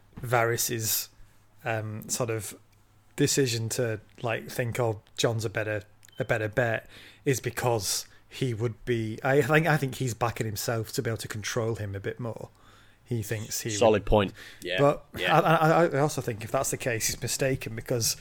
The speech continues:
Speaker 1: as we've seen time and time again, sort of honesty and honor sort of pr-, sort of be-, defeats all for Jon, doesn't it? So
Speaker 2: Yeah, yeah.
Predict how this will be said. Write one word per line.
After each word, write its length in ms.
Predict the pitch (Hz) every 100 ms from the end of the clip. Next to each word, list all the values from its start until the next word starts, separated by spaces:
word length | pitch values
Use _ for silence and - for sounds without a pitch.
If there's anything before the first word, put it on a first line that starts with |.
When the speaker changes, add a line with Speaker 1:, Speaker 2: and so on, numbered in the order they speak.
| - - - - -
Speaker 1:
as 140 | 127
we've 160 | 120 -
seen 420 | 139 123 117 107 - - -
time 260 | 143 123
and 80 | 117
time 220 | 135 113
again, 400 | 113 127 113 104
sort 180 | - 131
of 200 | 110 - - - - -
honesty 480 | 135 117 - - 107
and 100 | 110
honor 260 | 113 113 - - - - - - -
sort 180 | - 120
of 80 | 117
pr-, 260 | - 143 -
sort 200 | 131 110
of 160 | 104
be-, 100 | 127
defeats 480 | 113 131 - 123 -
all 240 | 120 120
for 120 | 120 123
Jon, 260 | 110 104
doesn't 240 | 107 120 110
it? 220 | 104 -
So 320 | - 113 113 107 - - -
Speaker 2:
Yeah, 120 | 92 - - - -
yeah. 140 | 90